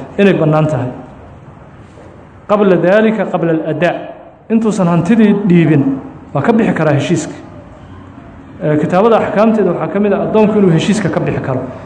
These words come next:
intuusan qarashkii bixin. Kunkii dollar oo markaas lagula heshiiyey, intuusan kunkii dollarba bixin, wuxuu dhihi karaa, "Cajaztu nafsii can il-kitaabati." Nafteyda kitaabadii waan ka cajzi geliyey. "Wa fasakhtuhaa,"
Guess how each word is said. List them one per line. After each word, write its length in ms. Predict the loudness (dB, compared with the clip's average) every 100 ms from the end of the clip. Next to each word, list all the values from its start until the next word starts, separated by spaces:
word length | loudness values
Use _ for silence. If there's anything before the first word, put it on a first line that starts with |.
| 0
intuusan 360 | 2 4 2 2
qarashkii 360 | 0 0 -4
bixin. 340 | -6 -4 -4 -4 -6 -12 -18 -20 -20 -20 -20 -20 -20 -18 -16 0
Kunkii 320 | 4 6 4 4
dollar 320 | 4 4 0 -2 -10 -14 -16 -18 -4
oo 100 | 2
markaas 380 | 4 4 2 2
lagula 260 | 2 4
heshiiyey, 500 | 4 2 2 2 2 0 -4 -8 -4
intuusan 360 | 2 4 4 4
kunkii 180 | 4 4
dollarba 400 | 4 4 2 0
bixin, 220 | 0 -2
wuxuu 160 | 0 2
dhihi 120 | 2
karaa, 260 | 2 0 -2 -6 -12 -6
"Cajaztu 480 | -4 0 0 0 0
nafsii 360 | 0 0 -2 -2
can 160 | 0
il-kitaabati." 760 | 0 -2 -2 0 2 0 -2 -4 -6 -16 -20 -20 -20 -20 -20 -20 -20 -20 -20 -12 -2
Nafteyda 360 | 0 2 2 2
kitaabadii 360 | 2 2 2 2
waan 140 | 2
ka 100 | 0 -2
cajzi 260 | -2 -2 -2
geliyey. 420 | 0 2 2 2 2 -2 -10 -18 -20 -20 -20 -20 -20 -20 -20 -20 -20 -20 -20 -20 -20 -20 -20 -20 -20 -20 -8 -2
"Wa 60 |
fasakhtuhaa," 800 | 0 0 0 0 0 2 2 2